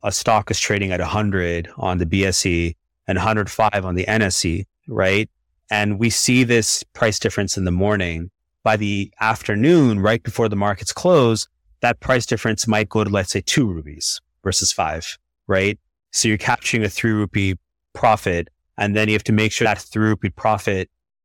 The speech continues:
captures or covers your transaction costs and S T T and things like that, right? So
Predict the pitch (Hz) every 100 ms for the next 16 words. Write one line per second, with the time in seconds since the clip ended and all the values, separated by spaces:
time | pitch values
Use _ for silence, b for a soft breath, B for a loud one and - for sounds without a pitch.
0 | _ _ - 113 110 - 113 110 - 104
1 | - 139 135 127 113 - - 110 98 -
2 | 98 101 101 - 101 - 101 95 92 90
3 | 98 90 95 - - 90 98 87 - 85
4 | - 80 - 95 - 90 90 107 _ _
5 | _ _ _ - 156 135